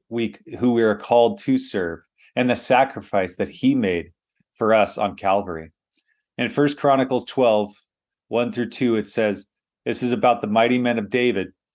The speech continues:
Now these are the men who came to David at Ziklag, while he could not move about freely because of Saul, the son of Kish. And they were among the mighty men who helped him in war.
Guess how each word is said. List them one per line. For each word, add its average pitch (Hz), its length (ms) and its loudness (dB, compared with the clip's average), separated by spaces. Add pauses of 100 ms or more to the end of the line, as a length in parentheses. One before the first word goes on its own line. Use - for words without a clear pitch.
(360)
Now 127 140 2
these 156 280 2
are 185 60 0
the 160 100 -2
men 139 320 0
who 117 160 -6
came 135 320 -4
to 123 80 -2
David 113 340 -4
at 98 140 -8
Ziklag, 101 560 -2 (320)
while 120 220 2
he 107 140 -6
could 151 280 -2
not 156 220 -2
move 147 260 0
about 135 260 2
freely 139 520 -4
because 107 360 -6
of 110 80 -6
Saul, 120 420 2
the 98 80 -4
son 113 200 -4
of 107 140 -8
Kish. - 500 -2 (300)
And 131 120 2
they 135 80 2
were 135 140 4
among 135 320 4
the 123 80 0
mighty 127 460 0
men 101 460 -4
who 127 120 0
helped 139 380 -2
him 104 160 -4
in 95 100 -4
war. 98 400 -2